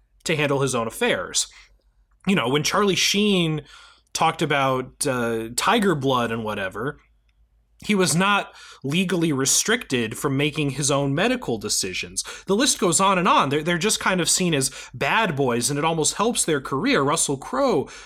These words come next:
Gary Busey, Mel Gibson, like, people who are doing crazy things and suffering public mental health breaks,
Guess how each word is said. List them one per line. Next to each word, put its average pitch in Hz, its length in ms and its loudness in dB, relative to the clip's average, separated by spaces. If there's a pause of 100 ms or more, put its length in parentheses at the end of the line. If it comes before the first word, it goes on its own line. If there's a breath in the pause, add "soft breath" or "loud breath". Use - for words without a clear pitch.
(120)
Gary 175 260 0
Busey, 180 500 0
Mel 175 200 2
Gibson, 160 560 0
like, 120 400 0 (460 loud breath)
people 247 440 2
who 180 220 0
are 139 320 2
doing 131 800 0 (260)
crazy 220 460 0
things 214 400 0
and 135 160 -2
suffering 208 460 -2
public 185 380 -2
mental 175 320 -2
health 262 360 -4
breaks, 113 480 -4